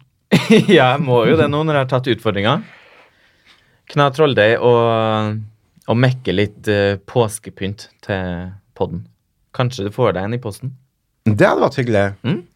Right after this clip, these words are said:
Speaker 1: Så, men da skal vi si det sånn. Og så si, ønsker vi alle sammen en god påske.
Speaker 2: God påske. Vi ses på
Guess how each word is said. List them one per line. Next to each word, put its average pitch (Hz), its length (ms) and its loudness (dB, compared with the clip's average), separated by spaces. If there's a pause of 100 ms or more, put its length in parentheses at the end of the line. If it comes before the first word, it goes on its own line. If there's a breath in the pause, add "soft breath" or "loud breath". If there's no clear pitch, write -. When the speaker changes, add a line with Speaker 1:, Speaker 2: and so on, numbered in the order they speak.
(1080 soft breath)
Speaker 1:
Så, 202 160 0 (100)
men 175 160 -2
da 196 80 6
skal 190 160 2
vi 175 80 4
si 165 80 2
det 151 140 2
sånn. 185 180 0 (120)
Og - 180 0
så 170 100 0
si, 165 160 0
ønsker 151 360 2
vi 113 140 6
alle 117 300 2
sammen 98 200 -2
en 95 120 -4
god 104 200 -2
påske. 120 420 0 (540)
Speaker 2:
God 113 500 2
påske. 120 480 2 (840)
Vi 101 260 2 (380)
ses - 720 -2
på - 200 0